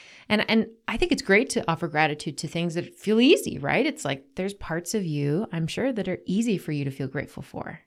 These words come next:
You know, maybe it's your work ethic, or, you know, you really like your hair, wha-, whatever it might be. There can be parts that you're really,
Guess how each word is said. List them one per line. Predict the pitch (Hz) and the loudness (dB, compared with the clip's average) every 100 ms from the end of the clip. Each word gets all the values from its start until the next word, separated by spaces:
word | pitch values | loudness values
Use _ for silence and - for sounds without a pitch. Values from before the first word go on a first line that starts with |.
| _ | _
You | 151 | -10
know, | 131 135 | -6 -6
maybe | 160 165 165 | -6 -4 -6
it's | 160 | -6
your | 202 196 | -6 -2
work | 220 254 170 | -2 0 -2
ethic, | 156 156 139 135 - | -2 -2 -2 -2 -6
or, | - 170 170 175 175 175 - - - - - | -4 0 2 4 2 -2 -20 -20 -20 -20 -18
you | - 185 | -6 -4
know, | 170 165 180 | -2 -4 -4
you | 196 | -2
really | 214 226 | 0 2
like | 233 226 | 0 -2
your | 226 | -2
hair, | 262 247 208 151 | 2 4 6 4
wha-, | 165 202 | 4 0
whatever | 202 226 247 226 | 2 2 2 2
it | 165 | 0
might | 165 143 - | -2 -4 -4
be. | 196 135 139 - - - - _ | -2 0 -2 -8 -18 -20 -20 _
There | 180 | -2
can | 185 175 | 0 2
be | 170 - | 0 -2
parts | - 202 202 | -4 -4 -2
that | - | -2
you're | 160 | -2
really, | 147 190 180 165 156 | 0 2 2 2 0